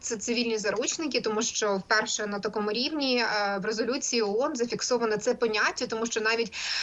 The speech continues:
е, чесно кажучи, от українські правозахисники, мі-, вони між собою поки не можуть домовитися, так все ж таки, як називати цих людей. Це ди-, це тисячі людей, яких Росія, е, затримала,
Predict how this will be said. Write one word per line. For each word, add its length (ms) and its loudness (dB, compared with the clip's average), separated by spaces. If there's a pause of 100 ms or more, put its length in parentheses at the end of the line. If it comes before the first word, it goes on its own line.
(180)
е, 40 2
чесно 260 0
кажучи, 380 0
от 100 -2
українські 380 -2
правозахисники, 760 0
мі-, 200 2
вони 200 2
між 220 0
собою 560 2
поки 240 0
не 100 2
можуть 220 2
домовитися, 560 2
так 140 0
все 160 2
ж 100 -2
таки, 160 0
як 220 0
називати 500 2
цих 280 -2
людей. 460 2 (280)
Це 140 2
ди-, 240 2
це 320 4
тисячі 500 -2
людей, 300 2
яких 280 -2
Росія, 680 2
е, 280 2
затримала, 800 2